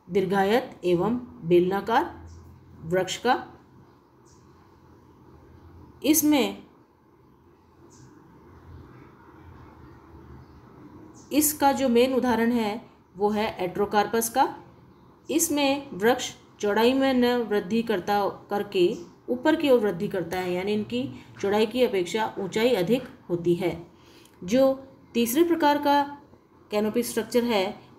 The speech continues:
वो है छातानुमा अथवा सपाट शीर्ष। इन वृक्षों का मुख्य अक्ष सदैव संधिताक्ष होता है। मुख्य अक्ष की वृद्धि रुकने पर यह एक ओर झुक जाती है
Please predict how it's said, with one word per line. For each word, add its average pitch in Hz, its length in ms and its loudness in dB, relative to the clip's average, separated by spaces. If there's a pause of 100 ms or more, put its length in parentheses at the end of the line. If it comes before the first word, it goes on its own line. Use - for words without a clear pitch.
(120)
वो 214 100 2
है 214 160 2
छातानुमा 214 680 0
अथवा 185 580 -4
सपाट 190 420 0
शीर्ष। - 380 -2 (540)
इन 320 200 4
वृक्षों 262 360 2
का 240 180 0
मुख्य 233 340 -2
अक्ष 208 300 -2
सदैव 220 440 -2
संधिताक्ष 202 640 -4
होता 220 200 -2
है। 254 280 -4 (340)
मुख्य 254 300 2
अक्ष 254 200 -2
की 247 140 -6
वृद्धि 220 300 0
रुकने 214 300 -2
पर 214 180 -4
यह 208 380 0
एक 185 220 0
ओर 233 140 4
झुक 208 200 -4
जाती 202 380 -2
है 311 180 -2